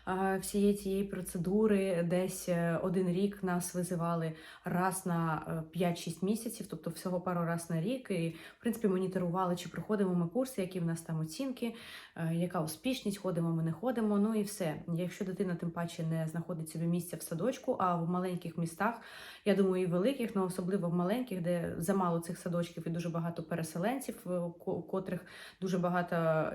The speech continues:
дітей у сім'ї в одній, там два, три і більше, е, то всі знають, що проблема з садочками, і нашому сину,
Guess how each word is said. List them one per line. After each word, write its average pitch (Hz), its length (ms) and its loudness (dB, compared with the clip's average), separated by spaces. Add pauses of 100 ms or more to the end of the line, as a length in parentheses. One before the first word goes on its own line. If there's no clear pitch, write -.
дітей 220 580 2
у 220 120 0
сім'ї 214 420 4
в 190 340 -2
одній, 190 380 0
там 160 260 0
два, 175 360 0
три 180 260 -2
і 175 260 -2
більше, 165 520 -2 (640)
е, 170 300 0
то 202 180 2
всі 196 200 -2
знають, 175 280 0
що - 120 -12
проблема 170 340 0
з 165 60 -6
садочками, 202 560 0
і 180 60 2
нашому 175 360 -2
сину, 202 360 -2